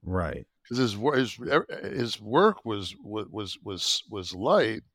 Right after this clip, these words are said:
Speaker 2: but he was just dangerous. And he
Speaker 1: Right.
Speaker 2: was, once he got blown up and he fucking, if he landed on you, fucking, it was just, you know.
Speaker 1: Right.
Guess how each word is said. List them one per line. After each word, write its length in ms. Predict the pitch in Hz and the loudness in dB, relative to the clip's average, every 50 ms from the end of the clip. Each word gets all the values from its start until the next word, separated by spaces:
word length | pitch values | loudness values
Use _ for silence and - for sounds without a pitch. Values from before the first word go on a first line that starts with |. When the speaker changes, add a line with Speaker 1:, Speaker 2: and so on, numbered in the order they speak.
| _ _ _ _ _ _ _ _ _ | _ _ _ _ _ _ _ _ _
Speaker 2:
but 120 | - 110 110 | 0 2 4
he 60 | 131 | 6
was 220 | 139 123 113 101 - | 6 4 4 0 0
just 380 | - - 135 113 95 92 - | 0 2 2 2 2 0 0
dangerous. 760 | - 120 156 202 202 147 101 90 85 82 - - - - - | 2 4 4 4 2 -2 -4 -6 -8 -10 -8 -8 -6 -6 -4
And 160 | - 95 92 | -4 -2 0
he 60 | 98 92 | 2 2
Speaker 1:
Right. 160 | 80 78 76 | 2 2 0
Speaker 2:
was, 200 | 69 69 - - _ - _ _ _ _ _ _ | -2 -4 -6 -8 _ -20 _ _ _ _ _ _
once 200 | - 139 139 - | 0 0 2 4
he 80 | 147 131 | 4 6
got 260 | 123 113 110 101 92 | 6 6 4 4 2
blown 320 | 113 107 110 104 104 110 | -2 0 0 2 2 6
up 240 | 147 180 190 170 - | 8 8 8 6 4
and 100 | 127 104 | 0 -4
he 120 | 101 101 92 | -4 -6 -2
fucking, 320 | - 117 113 - 113 107 | 0 0 0 0 -2 -8
if 60 | 95 | -6
he 100 | 101 95 | -6 -4
landed 440 | 98 113 156 202 214 190 139 101 95 | 0 2 4 4 4 4 2 2 0
on 220 | 92 92 90 90 | 2 0 0 -2
you, 160 | 101 110 127 117 | -4 -4 -6 -4
fucking, 340 | - - 120 117 - 117 | -4 -2 -2 -2 -2 -4
it 100 | 110 107 | -6 -6
was 100 | 104 98 | -6 -6
just, 480 | - - 113 98 - - - - - - _ _ _ _ _ _ _ _ _ _ _ _ _ _ | -4 -4 -2 -2 0 -2 -2 -4 -6 -16 _ _ _ _ _ _ _ _ _ _ _ _ _ _
you 80 | - 113 | -6 -2
know. 320 | 95 92 107 131 147 147 _ _ _ _ _ - | -2 -2 -2 -4 -6 -10 _ _ _ _ _ -8
Speaker 1:
Right. 300 | 80 87 87 80 76 | -6 -4 -4 -4 -6